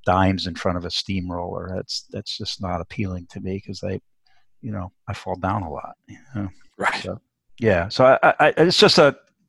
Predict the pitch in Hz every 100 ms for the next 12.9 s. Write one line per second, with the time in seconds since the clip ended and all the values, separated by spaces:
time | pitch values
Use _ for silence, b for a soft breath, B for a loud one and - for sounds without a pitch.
0 | _ - - - - - 135 - 147 135
1 | 135 127 110 202 165 117 127 131 135 117
2 | 113 - 107 110 - 107 101 95 98 b
3 | _ _ _ 104 95 - 95 - 113 101
4 | 92 - 101 92 87 85 - 85 80 -
5 | 80 80 78 67 - 92 - - - 101
6 | 78 82 - - - - 87 85 90 90
7 | 87 87 - 82 80 78 b b b _
8 | _ 87 - 87 76 82 92 87 - 92
9 | 98 90 87 80 76 82 80 80 76 76
10 | - _ _ _ - - 95 80 - -
11 | 120 92 101 - 117 131 107 92 87 87
12 | - 95 87 85 87 85 87 -